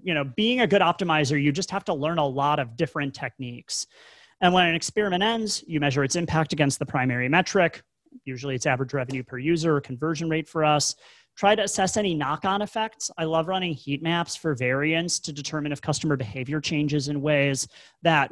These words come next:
we might want to be assessing. And then we make a formal recommendation as to whether we should roll out the change to everybody, a small segment of the, uh, those customers, or nobody at all, right? That's what it's supposed to do. A test should answer the question, "Do we roll this change out to everybody?"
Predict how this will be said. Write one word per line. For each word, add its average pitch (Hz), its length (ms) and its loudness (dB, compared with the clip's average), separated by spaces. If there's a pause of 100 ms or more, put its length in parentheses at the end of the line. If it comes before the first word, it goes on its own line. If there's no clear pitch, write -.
(100)
we 156 140 2
might 151 220 4
want 135 300 -2
to 165 80 0
be 143 120 4
assessing. 139 800 4 (400)
And 165 140 8
then 170 120 8
we 175 120 6
make 175 160 6
a 170 60 8
formal 202 340 6
recommendation 165 680 6
as 156 140 -2
to 165 60 -8
whether 151 180 0
we 151 80 0
should 143 160 -6
roll 160 180 2
out 185 200 6
the 185 60 -4
change 160 320 -4
to 139 80 -6
everybody, 214 640 4 (360)
a 165 40 -4
small 147 240 2
segment 185 400 2
of 190 80 -2
the, 202 300 6
uh, 190 400 4
those 202 220 -2
customers, 202 680 -2 (180)
or 170 100 0
nobody 147 340 2
at 123 100 0
all, - 220 -14 (400)
right? 131 220 -4 (340)
That's 220 260 4
what 233 160 0
it's 220 140 -4
supposed 196 360 -2
to 165 80 -2
do. 135 220 -6 (300)
A 170 80 -4
test - 340 0
should 214 180 -4
answer 175 300 -4
the 175 100 -4
question, 151 500 -2
"Do 160 200 2
we 180 220 -2
roll 156 220 4
this 147 180 0
change 131 340 -2
out 123 220 -2
to - 120 -12
everybody?" 131 640 -6